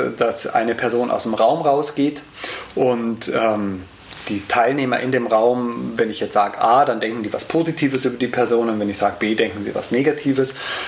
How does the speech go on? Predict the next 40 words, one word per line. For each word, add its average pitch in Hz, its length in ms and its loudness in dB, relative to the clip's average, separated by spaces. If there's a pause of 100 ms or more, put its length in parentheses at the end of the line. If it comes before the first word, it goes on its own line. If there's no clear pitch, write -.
(180)
Und 127 140 0
es 120 80 -2
war 117 160 4
wirklich 127 260 -2
frappierend, 139 800 0
wenn 110 140 -2
die 110 80 0
wieder 110 200 2
reinkamen. 117 560 2
Ich - 160 -8
wusste, 127 240 0
was 110 160 0
A, 113 180 4
B 131 220 2
ist. 135 280 0 (280)
In 123 120 0
dem 131 120 4
Moment, 123 360 2
wo 117 80 0
die 110 100 -4
B, 127 400 0 (160)
wo 120 80 0
ich - 160 -4
B 135 140 4
gesagt 120 440 2
hab 117 240 0 (380)
und 123 220 -2
die 113 80 2
hat 113 120 0
den 110 120 -2
Arm 127 200 4
ausgestreckt 120 800 2
und 110 120 -2
ich - 100 -4
hab 110 100 -2
hingedrückt, 127 600 -2 (300)
äh, - 100 -4
richtig 139 520 2
mit 123 140 0
Schmackes, 123 580 0